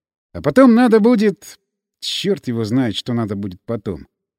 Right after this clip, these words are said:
Как-то сведений подвалило столько, что не знаешь, за что хвататься в первую очередь.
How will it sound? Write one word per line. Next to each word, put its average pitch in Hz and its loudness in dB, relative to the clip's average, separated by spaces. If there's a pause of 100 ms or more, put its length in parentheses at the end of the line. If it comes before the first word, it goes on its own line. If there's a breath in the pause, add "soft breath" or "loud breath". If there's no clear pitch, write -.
(220)
Как-то 208 2
сведений 180 4
подвалило 165 0
столько, 180 0
что - -10
не 123 -2
знаешь, 160 -2
за 151 -4
что 175 -6
хвататься 156 -8
в - -18
первую 139 -4
очередь. - -10